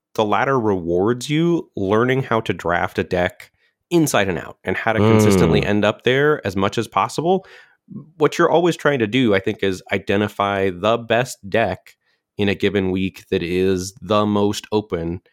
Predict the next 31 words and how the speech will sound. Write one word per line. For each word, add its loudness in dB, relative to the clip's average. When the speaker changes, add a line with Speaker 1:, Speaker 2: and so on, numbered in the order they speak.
Speaker 1:
and -4
trying 0
to -2
do 0
it -2
as -6
much -2
as -4
possible, -6
right? 0
Like -6
your 0
screenshot -2
of -2
red 0
black, -6
or 2
I -4
feel 0
like -6
people -4
who -2
are 0
at -2
the -6
top -4
of -4
the -2
ladder, 0
who -6
are, -2